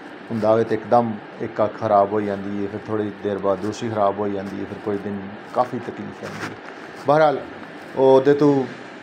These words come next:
ਛੁੱਟੀਆਂ ਹੋਈਆਂ ਨੇ ਸਕੂਲਾਂ ਤੇ ਬੱਚਿਆਂ ਨੇ ਜਾਣਾ, ਲੇਕਿਨ ਕੋਸ਼ਿਸ਼ ਕਰਨੀ ਹੈ ਕਿ ਬੱਚੇ ਘਰਾਂ ਵਿੱਚ ਰਹਿਣ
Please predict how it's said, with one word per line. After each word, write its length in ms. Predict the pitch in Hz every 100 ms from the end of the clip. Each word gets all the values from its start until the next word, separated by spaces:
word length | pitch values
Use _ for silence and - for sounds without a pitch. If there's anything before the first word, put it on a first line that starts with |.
| -
ਛੁੱਟੀਆਂ 340 | - 127 139 160
ਹੋਈਆਂ 300 | 160 139 131
ਨੇ 160 | 139
ਸਕੂਲਾਂ 500 | 135 - 127 127 139 143 - - - - - -
ਤੇ 60 |
ਬੱਚਿਆਂ 320 | 117 107 123
ਨੇ 100 | 131
ਜਾਣਾ, 320 | 143 127 120 139
ਲੇਕਿਨ 300 | 143 135 123
ਕੋਸ਼ਿਸ਼ 320 | 131 117 -
ਕਰਨੀ 240 | 123 113
ਹੈ 40 | 113
ਕਿ 100 | 117
ਬੱਚੇ 340 | 110 104 113
ਘਰਾਂ 320 | - 113 101
ਵਿੱਚ 220 | 101 104
ਰਹਿਣ 260 | 107 104